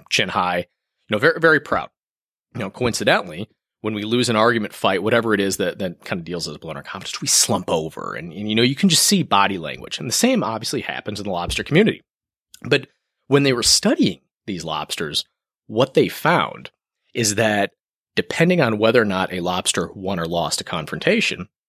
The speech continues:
there was actually not only a change in posture, but a chemical change in their brains. And what they saw is that the level of serotonin,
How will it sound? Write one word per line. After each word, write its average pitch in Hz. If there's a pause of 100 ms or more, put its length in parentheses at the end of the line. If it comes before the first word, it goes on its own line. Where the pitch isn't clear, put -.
(320)
there 123
was 110
actually 82 (400)
not 107
only 101
a 82
change 87
in 76
posture, -
but -
a -
chemical -
change -
in 90
their 82
brains. 156
And 92
what 82
they -
saw 170
is -
that -
the 87
level 87
of 85
serotonin, 82